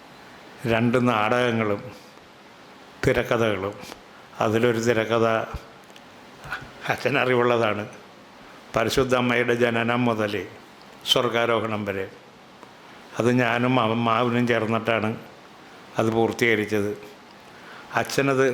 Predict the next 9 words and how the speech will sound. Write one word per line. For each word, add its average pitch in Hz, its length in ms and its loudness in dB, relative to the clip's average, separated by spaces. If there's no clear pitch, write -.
സംവിധാനം 123 600 2
ചെയ്യാൻ 117 340 0
ഇപ്പോഴത്തെ 135 400 2
ജോലി 123 340 4
തിരക്കൊക്കെ 123 520 0
മാറിക്കഴിയുമ്പോൾ 120 840 0
രണ്ട് 117 300 2
കൊല്ലമെങ്കിലും 113 680 0
അതിൽ 120 220 2